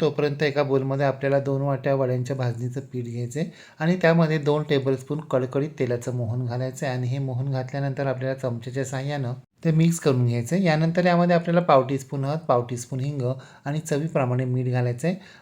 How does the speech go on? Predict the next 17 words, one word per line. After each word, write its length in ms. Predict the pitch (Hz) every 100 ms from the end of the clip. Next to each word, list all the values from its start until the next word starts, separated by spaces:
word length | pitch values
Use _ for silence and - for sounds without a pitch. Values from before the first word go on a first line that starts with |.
| -
आणि 180 | 160 180
आता 200 | 165 175
मात्र 280 | 165 165
हे 140 | 151 156
सर्व 280 | - 139 139
जिन्नस 340 | 135 135 139
आपल्याला 300 | 127 127 127
हाताच्या 380 | 127 127 123 131
साहाय्यानं 420 | 127 127 135 131
व्यवस्थित 500 | 131 120 120 120 -
मिक्स 240 | 131 135 -
करून 260 | 117 117
घ्यायचे, 260 | 113 113 151
ते 120 | 135
एकजीव 300 | 113 110 123
करून 260 | 123 113 113
घ्यायचे. 320 | 107 104